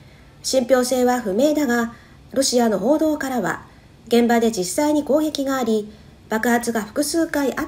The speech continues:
たことが示されている。事実であれば、ウクライナによるこの種の攻撃としては、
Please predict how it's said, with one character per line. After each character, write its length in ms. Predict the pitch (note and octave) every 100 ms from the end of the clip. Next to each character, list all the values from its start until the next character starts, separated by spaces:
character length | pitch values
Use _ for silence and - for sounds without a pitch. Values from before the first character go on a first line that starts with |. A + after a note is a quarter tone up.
| -
た 100 | C#4+
こ 120 | D4
と 140 | D4
が 260 | C#4 C#4+ -
示 260 | - A3+ A#3+
さ 80 |
れ 120 | B3 A3+
て 120 | D4
い 120 | B3+
る。 140 | - - - - - - - - - - -
事 120 | A#3
実 240 | C4 A#3+ A3+
で 120 | A3+
あ 60 | D4
れ 100 | B3+
ば、 300 | B3+ - - -
ウ 80 | G3+
ク 120 | B3
ラ 140 | C4 B3+
イ 40 |
ナ 120 | A#3
に 120 | A3+
よ 140 | G#3+ G#3
る 240 | G3 - -
こ 80 | G#3+
の 120 | C#4+
種 140 | E4+
の 140 | D#4 D4
攻 180 | B3+
撃 220 | D4 D4 -
と 100 | C#4+
し 80 |
て 120 | - B3+
は、 240 | A3+